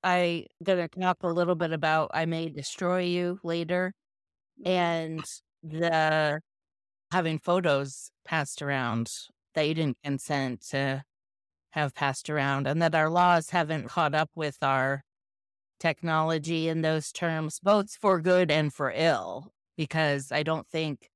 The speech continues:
Speaker 1: well, uh, <laughs> this is not what this is about at all.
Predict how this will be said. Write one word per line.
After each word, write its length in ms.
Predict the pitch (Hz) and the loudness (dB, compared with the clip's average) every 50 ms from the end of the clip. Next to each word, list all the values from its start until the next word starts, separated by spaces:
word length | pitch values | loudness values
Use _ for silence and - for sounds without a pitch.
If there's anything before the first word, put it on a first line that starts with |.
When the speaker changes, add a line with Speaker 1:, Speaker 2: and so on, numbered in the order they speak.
| _ - | _ -10
Speaker 1:
well, 280 | - 156 139 - - - | -4 -2 -2 -2 -2 -4
uh, 180 | 98 107 151 - - | -4 -2 -2 0 0
<laughs> 720 | 247 285 - _ _ _ _ _ _ _ _ _ _ - | -2 -4 -4 _ _ _ _ _ _ _ _ _ _ 2
this 260 | - 523 - - - | 2 2 2 2 0
is 160 | 302 277 226 233 | 0 0 0 2
not 220 | 247 247 262 262 | 2 2 4 4
what 140 | 262 254 202 | 2 2 2
this 140 | 240 240 226 | 0 -2 0
is 140 | 233 220 214 | -2 -4 -4
about 380 | 214 185 196 190 180 180 180 180 | -2 0 2 4 4 4 4 2
at 120 | 185 170 190 | 2 2 4
all. 260 | 180 175 180 185 | 4 4 4 2